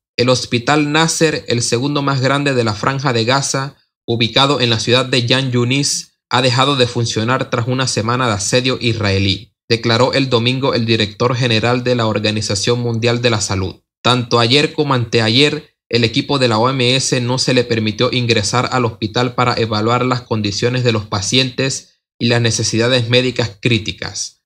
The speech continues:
a pesar de llegar al complejo hospitalario para entregar combustible junto con sus socios, escribió el alto funcionario en sus redes sociales.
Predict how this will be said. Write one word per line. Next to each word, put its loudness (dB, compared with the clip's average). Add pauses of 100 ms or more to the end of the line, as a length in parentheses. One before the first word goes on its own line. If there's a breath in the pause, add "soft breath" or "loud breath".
a -4
pesar -2
de 0
llegar 2
al 0
complejo 0
hospitalario 0
para 0
entregar -2
combustible -2
junto -2
con 0
sus -6
socios, -6 (180)
escribió 0
el 2
alto 0
funcionario 0
en 0
sus -4
redes 2
sociales. -6